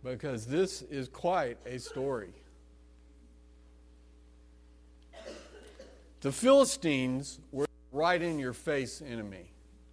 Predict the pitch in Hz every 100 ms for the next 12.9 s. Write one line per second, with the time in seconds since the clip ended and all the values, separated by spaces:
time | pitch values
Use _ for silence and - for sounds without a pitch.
0 | - - - - - - - - 143 165
1 | 143 120 131 175 202 196 190 180 175 160
2 | 151 - - - - - - 156 180 170
3 | 160 - 156 156 143 131 123 - 151 131
4 | 98 113 104 143 127 156 165 151 139 131
5 | - - - - 135 151 175 247 196 127
6 | 123 143 151 - - - - 160 160 156
7 | - 160 156 143 139 - 196 202 156 139
8 | 127 117 117 120 - - - - - -
9 | - - - - - - - - 139 175
10 | 202 196 - - - 143 151 175 180 185
11 | 160 123 117 185 208 202 196 180 160 143
12 | - 185 180 214 170 143 113 -